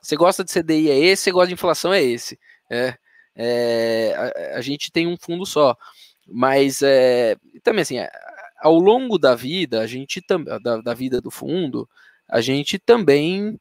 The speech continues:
é, muda o posicionamento, e aí esse posicionamento a gente tenta mudar mais rápido do que o mercado. Então, assim, eu tô vendo que isso tá acontecendo, eu não vou esperar,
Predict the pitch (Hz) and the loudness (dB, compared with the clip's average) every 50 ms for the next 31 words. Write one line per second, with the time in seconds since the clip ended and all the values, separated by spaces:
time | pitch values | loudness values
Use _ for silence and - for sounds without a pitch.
0 | _ _ _ _ _ _ _ - 135 143 156 160 156 160 165 175 175 170 208 202 | _ _ _ _ _ _ _ -6 -4 -4 -2 0 0 2 2 2 4 4 2 4
1 | - 202 190 180 170 - - 220 240 240 226 214 160 131 113 - 117 113 117 123 | 4 4 2 2 2 0 2 2 2 4 2 2 0 0 0 -4 -6 -6 -2 0
2 | 127 123 120 120 135 170 180 - - - - 151 139 143 147 151 165 - - - | 2 4 4 4 2 2 0 0 -2 -4 -4 -4 -2 -2 -4 -6 -6 -8 -6 -4
3 | 175 175 175 - 185 185 185 190 190 151 139 135 143 175 - - - - _ _ | -4 -6 0 0 0 2 2 -2 0 2 4 4 4 4 0 -4 -10 -16 _ _
4 | _ _ _ _ _ 127 131 143 165 208 208 - - 147 143 147 165 - 214 202 | _ _ _ _ _ -2 0 2 2 2 0 -2 -2 0 2 0 2 0 -6 -10
5 | 208 208 233 208 - 311 339 381 - - - - - - 120 113 - _ _ _ | -10 -14 -16 -8 -6 -4 -4 -4 -4 -2 -2 0 2 2 0 -2 -6 _ _ _
6 | _ _ _ _ _ _ _ _ _ _ _ 147 147 - - 143 127 - - 196 | _ _ _ _ _ _ _ _ _ _ _ -2 -2 -2 0 -2 -2 2 2 2
7 | 170 175 185 185 180 170 - - 165 156 - 160 - - 156 151 - - 143 127 | 4 4 2 2 2 -2 -6 -6 -10 -10 -10 -12 -2 0 0 0 0 -4 -10 -10
8 | - 117 110 - - 135 156 190 208 170 139 120 110 - - 165 214 220 220 175 | -10 -10 -10 -6 -4 -2 -2 -2 -2 -4 -6 -8 -8 -8 -6 -6 -2 0 0 0
9 | - - - 143 127 123 120 117 - | 0 2 0 2 2 2 2 0 -2